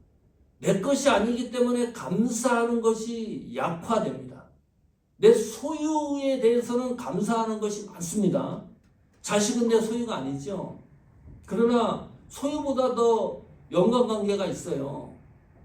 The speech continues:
어떤 연관관계입니까? 피부치입니다.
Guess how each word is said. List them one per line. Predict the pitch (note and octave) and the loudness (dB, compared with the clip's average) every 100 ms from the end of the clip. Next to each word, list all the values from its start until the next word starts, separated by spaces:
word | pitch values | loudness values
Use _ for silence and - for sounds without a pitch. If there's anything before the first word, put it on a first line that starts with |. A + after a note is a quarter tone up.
| - - | -20 -6
어떤 | E3 B3+ B3+ | 0 4 4
연관관계입니까? | B3+ A#3+ G#3 F3+ E3 C3+ A#2+ C3+ E3+ G3+ | 4 2 0 0 0 -2 -4 -6 -8 -10
피부치입니다. | - D4+ F#4 - - G#3 C#3+ - | -10 -4 0 0 0 -2 -4 -6